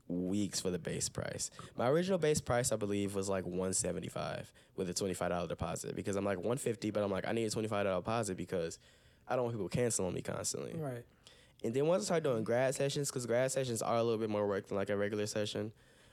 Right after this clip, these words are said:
Speaker 1: I went up to two twenty-five, and then I got more equipment. So I'm like, "Okay, my regular session just needs to go to two twenty-five," because one seventy-five wasn't enough to support me getting all this equipment. And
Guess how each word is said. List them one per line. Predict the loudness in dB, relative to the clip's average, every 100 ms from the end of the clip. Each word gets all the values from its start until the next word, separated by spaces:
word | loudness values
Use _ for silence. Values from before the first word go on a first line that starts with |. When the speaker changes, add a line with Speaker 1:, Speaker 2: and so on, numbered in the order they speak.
| -4
Speaker 1:
I | 0
went | 0
up | 0
to | -2
two | -2
twenty-five, | -2 -2 -2 0 0 0 -4 -16 _ -20 -16 -4
and | 0
then | 2
I |
got | 2 0
more | 0
equipment. | -2 -2 0 0 -2 -8 -10 -8
So | -4
I'm | -2
like, | 0 0
"Okay, | 0 0 -2
my | 0
regular | 0 0 -2
session | -2 -2 -2 -4
just | -4
needs | -4 -6
to | -4
go | -4
to | -4
two | -8
twenty-five," | -6 -8 -4 -4 -4 -8 -16 -20 -20 -20 -10
because | -4 -2 -2
one | 2 2 2
seventy-five | 2 2 0 -2 -2 0 2 2
wasn't | 0 0 -2
enough | -2 -2
to | -4
support | -6 -2 -2 0
me | -2 -2
getting | -2 0
all | -2 -2
this | -2 -4
equipment. | -6 -4 -2 -2 -4 -8 -6
And | -4 -4